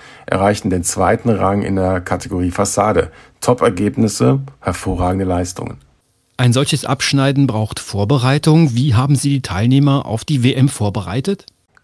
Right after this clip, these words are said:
Speaker 1: Die Teilnehmer wurden im Bundesbildungszentrum des Deutschen Dachdeckerhandwerks in Mayen von ihren sogenannten Mentoren und weiteren Kollegen auf die uns bekannten Aufgabenstellungen vorbereitet.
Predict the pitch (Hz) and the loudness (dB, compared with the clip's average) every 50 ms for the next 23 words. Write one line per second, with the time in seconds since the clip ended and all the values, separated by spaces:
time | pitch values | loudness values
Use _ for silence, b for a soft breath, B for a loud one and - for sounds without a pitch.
0 | - - 101 - - 113 127 143 139 135 123 117 117 120 113 117 107 95 92 104 | -10 -10 -8 -4 0 0 2 4 4 4 4 6 4 4 4 4 2 2 0 0
1 | 101 92 - - 98 110 139 147 143 - - 127 131 127 135 127 120 101 - 107 | -2 -2 -2 -2 0 2 2 0 0 0 0 0 0 2 0 0 0 0 0 0
2 | 98 95 - 107 92 98 90 87 - - - - 85 87 90 87 85 82 - - | 0 0 0 -2 0 0 -2 -2 -4 -4 -2 -2 -2 -2 -2 -2 -2 -2 -2 -2
3 | 95 85 80 82 82 87 107 117 123 - - 95 90 82 92 92 92 95 90 101 | -6 -4 -2 -2 0 0 2 0 0 0 -2 -6 -4 -2 -4 -4 -4 -4 -4 -4
4 | 92 92 87 87 90 90 - 90 85 82 73 - - 110 113 120 127 123 123 127 | -2 -2 -2 -2 -2 -4 -4 -4 -4 -4 -4 -4 0 2 4 4 4 4 2 0
5 | B B B B B B B B - 87 80 82 92 104 113 113 117 117 113 - | B B B B B B B B -6 -6 -2 0 2 2 2 2 2 0 0 0
6 | - 110 104 107 107 104 107 98 58 65 87 90 90 - - 87 80 90 95 - | 0 0 2 2 2 2 0 0 0 -2 -2 -2 -4 -4 -4 -2 -2 -2 -4 -4
7 | - 95 - - 95 92 92 - - 90 78 - 87 92 - - 92 87 87 87 | -6 -6 -4 -2 -2 -2 -2 -4 -6 -6 -4 -2 -4 -4 -2 -2 -2 -2 -2 -2
8 | 85 - 90 87 85 85 85 80 80 - - 98 110 113 120 107 110 113 113 110 | -4 -2 -2 -2 -2 0 -2 -4 -6 -6 -2 0 2 2 2 2 2 2 2 4
9 | - 113 - - - | 2 2 0 0 -4